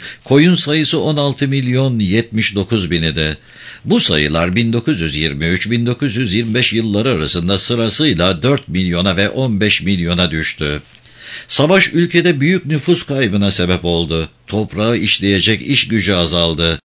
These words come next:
Arazilerin sadece küçük bir kısmı işlenebilmekteydi.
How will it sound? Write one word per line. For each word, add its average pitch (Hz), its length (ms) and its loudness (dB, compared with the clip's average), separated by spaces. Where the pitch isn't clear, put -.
Arazilerin 156 640 4
sadece 170 460 2
küçük 151 380 -4
bir 151 160 2
kısmı 147 380 -2
işlenebilmekteydi. 87 1300 0